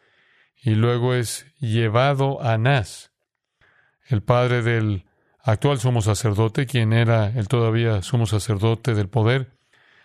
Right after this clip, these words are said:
Hay un juicio simulado ante Anás, luego él es entregado a Caifás y al Sanedrín, la corte suprema judía. Hacen un juicio ilegal en medio de la noche. Y luego, para legitimarlo,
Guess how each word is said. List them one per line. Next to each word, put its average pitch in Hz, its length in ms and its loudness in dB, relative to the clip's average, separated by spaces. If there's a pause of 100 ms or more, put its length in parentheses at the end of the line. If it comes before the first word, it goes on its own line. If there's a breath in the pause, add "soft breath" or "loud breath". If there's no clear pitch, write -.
Hay 117 300 0
un 120 120 0
juicio 120 420 -2
simulado 113 480 0
ante 120 220 -4
Anás, 135 420 0
luego 120 280 0
él 117 120 0
es 113 140 -2
entregado 110 360 0
a 110 60 -2
Caifás 127 720 -2
y 113 100 -2
al 104 100 -2
Sanedrín, 120 640 2 (360 soft breath)
la 110 100 0
corte 113 400 0
suprema 113 540 0
judía. 120 500 -2 (1200 soft breath)
Hacen 113 520 2
un 113 120 2
juicio 120 400 -4
ilegal 117 380 0
en 120 80 0
medio 117 600 0
de 107 180 0
la 95 160 0
noche. 117 420 0 (560 soft breath)
Y 120 140 -2
luego, 120 240 0
para 113 260 0
legitimarlo, 113 880 0